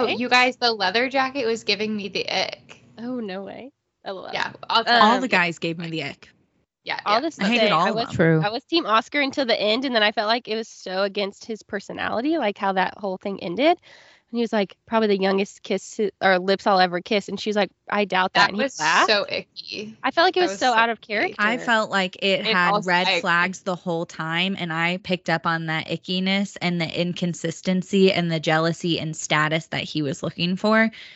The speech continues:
Speaker 3: He, like, I hated him the whole time.
Speaker 1: Okay, well, this is my moment, not yours, Allie.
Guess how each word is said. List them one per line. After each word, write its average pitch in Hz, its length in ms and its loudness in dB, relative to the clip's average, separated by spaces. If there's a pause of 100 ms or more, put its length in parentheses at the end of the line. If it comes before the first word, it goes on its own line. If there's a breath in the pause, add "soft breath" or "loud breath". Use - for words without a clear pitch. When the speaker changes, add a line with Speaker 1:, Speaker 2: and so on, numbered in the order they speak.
(120 loud breath)
Speaker 3:
He, 202 400 4
like, 160 400 0
I 185 240 4
hated 160 360 -2
him 147 180 -8
the 123 100 -12
whole 139 340 -6
time. - 500 -12 (380)
Speaker 1:
Okay, 220 200 -10
well, 196 140 -4
this 196 160 -8
is 269 120 -8
my 180 220 -6
moment, 175 260 -8
not - 160 -8
yours, - 180 -14
Allie. - 240 -2